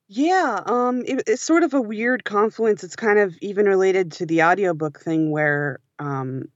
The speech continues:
so yeah, I was a music major, and then I started getting into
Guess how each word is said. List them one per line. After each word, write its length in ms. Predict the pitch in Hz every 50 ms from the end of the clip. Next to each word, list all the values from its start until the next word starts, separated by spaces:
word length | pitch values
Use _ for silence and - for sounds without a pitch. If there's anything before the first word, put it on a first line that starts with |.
| -
so 300 | - - - 226 208 202
yeah, 200 | 208 240 294 277 202
I 140 | 165 170
was 160 | 180 190 185 185
a 40 |
music 300 | 202 208 220 208 277 277
major, 360 | 208 180 170 160 160 160 160 160
and 200 | 135 123 160 175
then 120 | 180 185
I 80 | 196 208
started 400 | - - 196 196 190 202 208 170
getting 280 | 185 185 180 175 170
into 760 | 170 165 170 170 - - 170 170 160 156 151 151 147 147 147